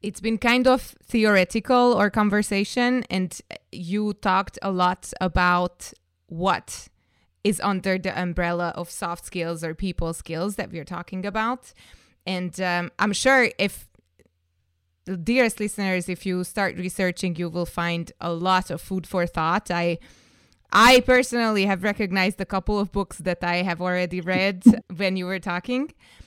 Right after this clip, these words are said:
So thank you for bringing all that together. But let's dive a little deeper into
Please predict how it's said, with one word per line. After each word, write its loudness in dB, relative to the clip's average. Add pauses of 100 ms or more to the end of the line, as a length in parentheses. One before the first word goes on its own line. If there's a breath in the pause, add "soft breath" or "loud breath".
So -2
thank 0
you -2
for -2
bringing -4
all -4
that -6
together. -4 (640 soft breath)
But 0
let's -6 (560)
dive 2
a 4
little 2
deeper 0
into 0